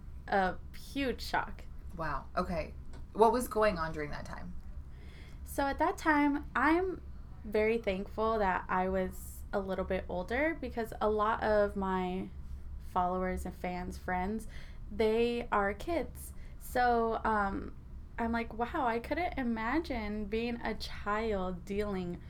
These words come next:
Speaker 1: with this." So I was twenty-three, I was out of college, I,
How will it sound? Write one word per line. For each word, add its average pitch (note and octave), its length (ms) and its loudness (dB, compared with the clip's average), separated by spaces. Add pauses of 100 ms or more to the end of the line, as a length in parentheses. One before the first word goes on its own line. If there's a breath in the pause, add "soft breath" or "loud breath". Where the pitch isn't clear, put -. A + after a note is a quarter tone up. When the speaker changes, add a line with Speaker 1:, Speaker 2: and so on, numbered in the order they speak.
(200 loud breath)
Speaker 1:
with - 200 -2
this." - 280 -4 (300 loud breath)
So C4 100 0
I B3+ 80 6
was B3+ 120 2
twenty-three, E4 480 2
I C#4 80 4
was A#3+ 160 0
out B3 160 6
of B3+ 60 -2
college, A3 580 2 (160)
I, G3 560 2